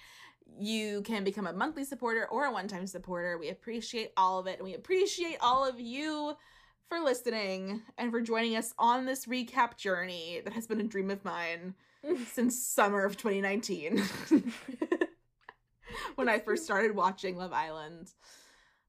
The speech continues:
Speaker 1: Uh, wow, what a time.
Speaker 2: What a time to be alive. <laughs>
Speaker 1: And we will see you guys. Well, you're gonna hear,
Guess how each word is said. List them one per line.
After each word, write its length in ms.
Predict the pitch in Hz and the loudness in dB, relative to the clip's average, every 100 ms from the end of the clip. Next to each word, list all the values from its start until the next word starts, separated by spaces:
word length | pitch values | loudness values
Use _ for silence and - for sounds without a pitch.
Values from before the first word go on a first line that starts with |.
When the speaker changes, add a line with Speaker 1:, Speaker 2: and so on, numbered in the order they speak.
| _ - | _ 4
Speaker 1:
Uh, 420 | 277 277 247 233 - - - _ _ _ | 6 8 8 6 -4 -18 -20 _ _ _
wow, 280 | 208 190 180 | 4 8 8
what 100 | 190 | 6
a 40 | 220 | -2
time. 500 | 196 165 170 156 151 _ | -6 -6 -8 -12 -18 _
Speaker 2:
What 120 | 311 214 | -6 -6
a 20 | |
time 240 | - 196 | -4 -4
to 60 | 214 | -4
be 120 | 175 | -2
alive. 460 | 160 127 139 139 - - | -2 -2 -4 -4 -8 -12
<laughs> 100 | - | -4
Speaker 1:
And 180 | 226 214 | 0 2
we 180 | 220 262 | 0 2
will 240 | 269 262 | 0 0
see 560 | - - - 202 214 214 | -6 -8 -8 -6 -6 -6
you 160 | 214 254 | -6 -2
guys. 360 | 185 147 127 | 0 0 -2
Well, 100 | 185 | 0
you're 140 | 233 370 | 2 2
gonna 100 | 277 | 2
hear, 360 | 240 202 170 | 0 2 0